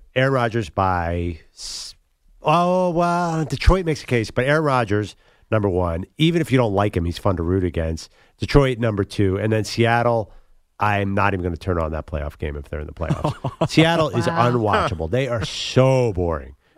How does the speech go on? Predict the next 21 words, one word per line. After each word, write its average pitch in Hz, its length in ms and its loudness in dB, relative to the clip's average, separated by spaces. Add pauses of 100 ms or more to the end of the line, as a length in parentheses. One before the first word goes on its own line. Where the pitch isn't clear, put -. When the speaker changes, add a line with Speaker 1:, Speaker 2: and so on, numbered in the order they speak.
Speaker 1:
I 120 60 0
mean, 139 140 4
New 160 80 4
York 202 180 0
Giants 151 300 2
are - 20 2
the 113 60 0
most 101 180 -2
boring 98 240 0
team 98 180 -2
in 92 60 0
the 92 80 2
N 90 80 2
F 90 140 -2
L, 101 100 4
but 95 180 -2
Seattle's 120 460 2
a 220 200 0
close 98 240 2
Speaker 2:
<laughs> - 20 -10
Speaker 1:
second. - 340 -8